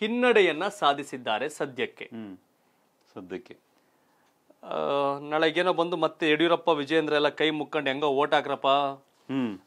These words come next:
Speaker 1: ನಮ್ ಪಾರ್ಟಿ ಮರ್ಯಾದೆ ಹೋಗ್ಬಿಡ್ತದೆ, ಸಿ ಎಂ ಕ್ಯಾಂಡಿಡೇಟ್ ನ ಸೋಲ್ಸ್ಬಿಟ್ರೆ, ಸಿ ಎಂ ನ ಕ್ಯಾಂಡಿಡೇಟ್
Speaker 2: ಡ್ಯಾಮೇಜ್ ಕಂಟ್ರೋಲ್ ಮಾಡಿದ್ರೆ
Speaker 1: ಅಂತ ಮಾಡಿದ್ರೆ,
Speaker 2: ಹ್ಮ್.
Speaker 1: ಈ ಯಡಿಯೂರಪ್ಪ ಮತ್ತೆ ವಿಜಯೇಂದ್ರ ಇವರೆಲ್ಲ ಬಂದು
Speaker 2: ಹ್ಮ್.
Speaker 1: ಇಲ್ಲ ಪ್ರಚಾರ ಮಾಡಿ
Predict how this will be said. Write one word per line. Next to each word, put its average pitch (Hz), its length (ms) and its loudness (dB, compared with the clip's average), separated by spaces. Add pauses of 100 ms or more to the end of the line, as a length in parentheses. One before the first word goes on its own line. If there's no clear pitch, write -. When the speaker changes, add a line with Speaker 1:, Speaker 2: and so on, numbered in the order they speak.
(120)
Speaker 1:
ನಮ್ 127 160 -6
ಪಾರ್ಟಿ 139 560 0 (220)
ಮರ್ಯಾದೆ 139 280 2
ಹೋಗ್ಬಿಡ್ತದೆ, 131 440 -2
ಸಿ 135 160 -10
ಎಂ 143 160 -2
ಕ್ಯಾಂಡಿಡೇಟ್ 127 380 -6
ನ 123 60 -8
ಸೋಲ್ಸ್ಬಿಟ್ರೆ, - 480 -12
ಸಿ 220 160 -2
ಎಂ 226 120 8
ನ 180 60 -4
ಕ್ಯಾಂಡಿಡೇಟ್ 135 260 -4
Speaker 2:
ಡ್ಯಾಮೇಜ್ 127 360 0
ಕಂಟ್ರೋಲ್ 120 360 -2
ಮಾಡಿದ್ರೆ 95 360 -4
Speaker 1:
ಅಂತ - 240 -16
ಮಾಡಿದ್ರೆ, 113 380 -4
Speaker 2:
ಹ್ಮ್. 98 540 -16
Speaker 1:
ಈ 123 100 -8
ಯಡಿಯೂರಪ್ಪ 143 420 -2
ಮತ್ತೆ 143 340 -2
ವಿಜಯೇಂದ್ರ 131 360 -4
ಇವರೆಲ್ಲ 127 300 0
ಬಂದು 139 400 0
Speaker 2:
ಹ್ಮ್. 123 380 -12 (400)
Speaker 1:
ಇಲ್ಲ 127 80 -6
ಪ್ರಚಾರ 131 480 2
ಮಾಡಿ 151 440 4